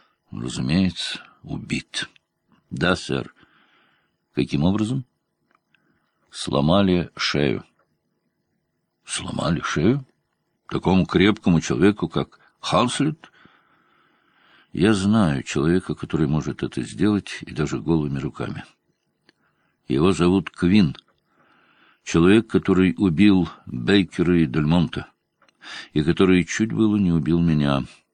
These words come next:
«Понимаю». После паузы он продолжал почти безразличным тоном: «Ну, разумеется, вы найдете этого человека и уничтожите.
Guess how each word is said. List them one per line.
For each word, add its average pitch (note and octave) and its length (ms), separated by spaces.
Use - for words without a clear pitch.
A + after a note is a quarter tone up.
«Понимаю». - 840
После A#2 240
паузы B2+ 380
он A#2 160
продолжал G#2 640
почти G2 540
безразличным E2+ 840
тоном: F2 460
«Ну, - 160
разумеется, D2+ 580
вы C#2+ 140
найдете D2 540
этого B2+ 260
человека A#2 480
и D2+ 40
уничтожите. A2 880